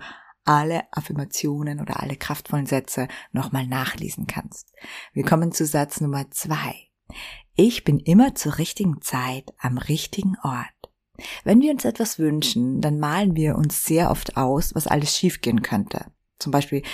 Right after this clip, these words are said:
was ist, wenn ich die Chance nicht erkenne? Was, wenn man mich übersieht? Was, wenn die Umstände einfach nicht passen? Und mit der Affirmation, "Ich bin immer zur richtigen Zeit am richtigen Ort",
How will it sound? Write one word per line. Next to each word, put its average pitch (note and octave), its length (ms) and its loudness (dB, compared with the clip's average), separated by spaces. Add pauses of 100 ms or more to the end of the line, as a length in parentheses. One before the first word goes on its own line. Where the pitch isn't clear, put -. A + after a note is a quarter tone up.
(200)
was - 260 2
ist, - 400 -2
wenn C#3 320 0
ich - 520 -8
die D#3 40 -2
Chance D3+ 360 2
nicht - 160 -4
erkenne? F3+ 520 2 (420)
Was, - 460 0
wenn D#3+ 200 2
man D#3 120 2
mich D#3+ 160 -2
übersieht? G#3 640 2 (360)
Was, - 420 -2
wenn D#3 140 0
die D#3+ 100 -2
Umstände E3+ 540 0
einfach C3 280 -6
nicht - 180 -14
passen? - 400 -10 (360)
Und D3+ 100 0
mit D3+ 140 0
der C#3+ 80 0
Affirmation, D3 720 0
"Ich - 160 -8
bin D3 100 0
immer A#3+ 320 6
zur - 300 0
richtigen F3+ 480 -2
Zeit D3+ 440 -4
am C3 140 -2
richtigen C3 460 -4
Ort", D3+ 440 -4